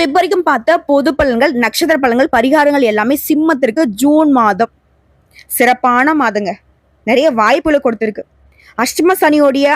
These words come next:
ஆபத்திலிருந்து ஒரு பாதுகாப்பையும் கொடுத்திருக்கு. So, இது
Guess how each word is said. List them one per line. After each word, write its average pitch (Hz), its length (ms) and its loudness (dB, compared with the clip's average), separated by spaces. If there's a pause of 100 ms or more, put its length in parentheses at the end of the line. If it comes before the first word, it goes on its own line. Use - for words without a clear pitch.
(260)
ஆபத்திலிருந்து 277 760 0 (440)
ஒரு 277 160 2 (120)
பாதுகாப்பையும் 285 640 0
கொடுத்திருக்கு. 214 400 -4 (800)
So, - 140 -2
இது 294 100 2